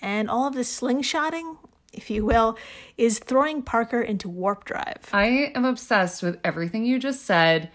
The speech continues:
Speaker 1: Yeah.
Speaker 2: Uh, uh, slingshotting, uh, into the, the gravitational pull of Venus.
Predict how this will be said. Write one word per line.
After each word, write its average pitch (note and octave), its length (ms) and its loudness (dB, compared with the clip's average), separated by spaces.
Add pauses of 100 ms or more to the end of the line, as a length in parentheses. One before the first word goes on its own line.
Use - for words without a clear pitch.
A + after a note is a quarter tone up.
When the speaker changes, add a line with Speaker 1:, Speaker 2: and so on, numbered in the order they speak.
Speaker 1:
Yeah. F#3+ 200 -10 (360)
Speaker 2:
Uh, F3 640 8
uh, E3+ 260 6
slingshotting, B3 1160 2 (240)
uh, G3+ 420 10
into A#3 240 2
the, G3 240 6
the F3 120 2
gravitational G#3+ 880 2
pull B3 180 0
of C#3+ 120 -4
Venus. G#3+ 500 -2